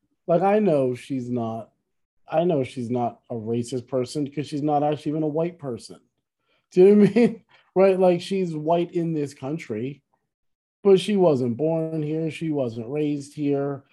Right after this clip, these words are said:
She, you know what I mean? So the stuff that they would be accusing her of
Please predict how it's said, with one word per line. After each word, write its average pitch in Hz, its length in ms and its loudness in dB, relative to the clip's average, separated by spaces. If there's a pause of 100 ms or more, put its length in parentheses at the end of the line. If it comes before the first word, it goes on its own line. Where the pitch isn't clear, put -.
(220)
She, 151 840 -2 (400)
you 214 120 0
know 220 80 4
what 196 100 6
I 190 40 8
mean? 175 440 4
So 165 560 -2 (420)
the 160 140 -2
stuff 202 460 0
that 165 160 0
they 175 120 0
would 160 220 -2
be 147 160 0
accusing 160 560 -6
her 127 240 -4
of 117 300 -6